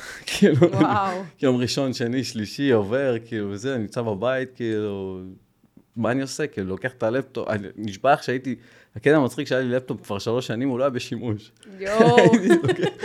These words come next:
Speaker 1: כאילו, אני אומר
Speaker 2: ישב
Speaker 1: לאנשים, "יש לי
Speaker 2: בבית,
Speaker 1: לפטופ",
Speaker 2: סבבה.
Speaker 1: יושב, כן, יושב כזה, פותח אותו, סוגר אותו, <laughs> לא, מה אני עושה בו?
Speaker 2: קניתי
Speaker 1: ו-,
Speaker 2: לפטופ,
Speaker 1: והיה לי
Speaker 2: כנראה
Speaker 1: חלום,
Speaker 2: שצריך.
Speaker 1: נשבע לך שהיה לי חלום, לא, החלום שלי לא היה למלא את הקליניקה, ולא היה, כאילו,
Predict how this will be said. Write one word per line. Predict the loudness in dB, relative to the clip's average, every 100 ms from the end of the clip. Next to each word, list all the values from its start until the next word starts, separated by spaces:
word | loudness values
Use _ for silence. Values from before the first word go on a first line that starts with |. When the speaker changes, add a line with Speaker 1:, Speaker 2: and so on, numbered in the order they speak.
| -8 -10 -14 -12 -4
Speaker 1:
כאילו, | 2 4 6
אני | 4
אומר | 4
Speaker 2:
ישב | 2
Speaker 1:
לאנשים, | 4 4 2 2
"יש | 2 4
לי | 4
Speaker 2:
בבית, | 4 2
Speaker 1:
לפטופ", | 2 0
Speaker 2:
סבבה. | 0
Speaker 1:
יושב, | 0 2 4 4 2 -8
כן, | -8 -6 -8
יושב | -8 -6 -4 -4
כזה, | -4 -4 0 -2 -2
פותח | -4 2 2 2
אותו, | -4 -4 -4
סוגר | -4 -4 -2 -2
אותו, | -4 -6 -4 -4
<laughs> |
לא, | -2 0
מה | 2 2
אני | 2
עושה | -2 -2 -6
בו? | -6 -10 -12 _ -20 -20 _ _ _ _ _ _
Speaker 2:
קניתי | -2 2
Speaker 1:
ו-, | 4 4
Speaker 2:
לפטופ, | 6
Speaker 1:
והיה | 8
לי | 8
Speaker 2:
כנראה | 8
Speaker 1:
חלום, | 6 6 6
Speaker 2:
שצריך. | 4 2
Speaker 1:
נשבע | -2 0 4 4
לך | 2
שהיה | 0
לי | 0
חלום, | -2 -2 -2 -4
לא, | -4 -2
החלום | -4 -4 -4
שלי | -2 0
לא | 2
היה | 4 4 2
למלא | 0 -2 -4
את | -6
הקליניקה, | -6 -4 -4 -2 0 2 2 0
ולא | -4 -4
היה, | -4 -4
כאילו, | -6 -8 -8